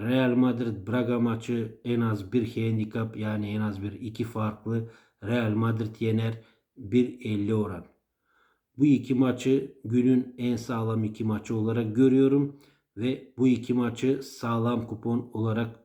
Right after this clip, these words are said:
öneriyorum arkadaşlar. Bu iki maçı kullandığınızda yine iki oran civarında orandan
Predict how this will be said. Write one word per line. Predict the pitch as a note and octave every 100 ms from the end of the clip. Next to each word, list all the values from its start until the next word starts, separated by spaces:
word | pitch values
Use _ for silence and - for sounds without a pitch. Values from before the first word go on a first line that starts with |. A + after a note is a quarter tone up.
| -
öneriyorum | A2+ A2 G#2 G#2+ G2+ G2
arkadaşlar. | F#2+ - E2+ - E2 _ _ _ _ _ _ _ _ _ _ _ _ -
Bu | C#3+
iki | D#3 - C3
maçı | B2+ A2+ -
kullandığınızda | - D3+ D3 C#3+ C3+ C#3 C3+ C3 B2+ B2+
yine | A#2+ B2+ A#2+
iki | G#2 B2 A#2 - C3
oran | B2 A#2 G#2+
civarında | G2 C3 C3 B2+ B2 A#2 B2+ B2
orandan | C3 B2+ A#2 A2 A#2+ B2 -